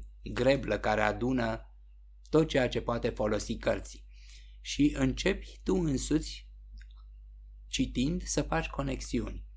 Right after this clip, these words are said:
Uh, apoi începi să citești cărți, să cauți cărți care ți-ar putea folosi pentru cartea respectivă.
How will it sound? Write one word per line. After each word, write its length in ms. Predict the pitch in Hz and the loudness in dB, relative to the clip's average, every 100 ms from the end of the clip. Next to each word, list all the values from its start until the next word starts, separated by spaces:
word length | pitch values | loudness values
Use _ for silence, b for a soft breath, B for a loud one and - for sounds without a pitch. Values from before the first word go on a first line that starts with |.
| b b b b b - | b b b b b 0
Uh, 500 | 117 117 113 113 113 - | 2 4 2 0 -2 -8
apoi 500 | - 117 - 160 196 | -2 -2 2 2 4
începi 280 | 180 - - | 0 -2 0
să 140 | 185 | 0
citești 640 | 175 143 104 120 143 - - | 0 -2 0 0 0 -6 -8
cărți, 380 | 117 117 117 - | 0 0 2 2
să 140 | 117 | 2
cauți 480 | - 160 202 - - | 4 4 4 0 0
cărți 540 | 117 120 120 - - - - - - | 2 2 0 -10 -14 -18 -18 -18 -12
care 240 | - 147 147 | 2 4 4
ți-ar 260 | 147 135 | 4 2
putea 300 | - 131 175 | 2 4 4
folosi 440 | 180 135 107 - 120 | 4 0 -2 -2 -2
pentru 320 | 107 104 104 | -2 -2 0
cartea 320 | 110 107 107 | 0 0 0
respectivă. 680 | 101 98 107 98 - - | -2 -2 -4 -4 -6 -8